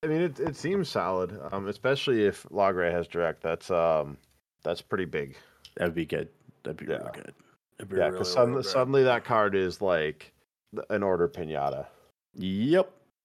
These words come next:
Speaker 2: You get an order, and you get an order. Um, yeah, man, there's just, there's a, there's a lot of interesting stuff,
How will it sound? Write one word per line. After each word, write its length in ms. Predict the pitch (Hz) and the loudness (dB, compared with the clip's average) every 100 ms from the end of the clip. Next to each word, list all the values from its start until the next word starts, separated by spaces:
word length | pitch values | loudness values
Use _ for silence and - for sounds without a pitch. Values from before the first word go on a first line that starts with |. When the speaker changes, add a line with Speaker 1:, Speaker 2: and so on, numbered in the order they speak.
| _ - _ _ _ _ | _ -20 _ _ _ _
Speaker 2:
You 260 | 90 156 170 | -6 -4 2
get 140 | 123 | 2
an 120 | 104 | 2
order, 360 | 92 90 80 80 | -2 -6 -12 -16
and 140 | 82 87 | -14 -8
you 240 | 180 196 | -4 -4
get 160 | - 98 | -4 -6
an 140 | 90 | -8
order. 400 | 85 80 82 - _ _ _ _ 110 | -10 -12 -14 -18 _ _ _ _ 4
Um, 560 | 110 107 98 95 95 _ _ _ _ - | 6 8 6 2 -2 _ _ _ _ -14
yeah, 240 | 92 85 - - _ _ - | -8 -8 -8 -14 _ _ -14
man, 220 | 90 80 | -12 -12
there's 160 | 80 - | -12 -12
just, 280 | 85 - - _ _ _ - | -12 -12 -18 _ _ _ -8
there's 160 | 113 | -4
a, 80 | - - | -4 -2
there's 200 | 117 151 | 0 4
a 60 | 151 | 6
lot 200 | 147 120 | 6 6
of 100 | 101 | 2
interesting 500 | 104 113 101 98 90 | 0 0 -2 -2 -2
stuff, 300 | 95 87 | 0 0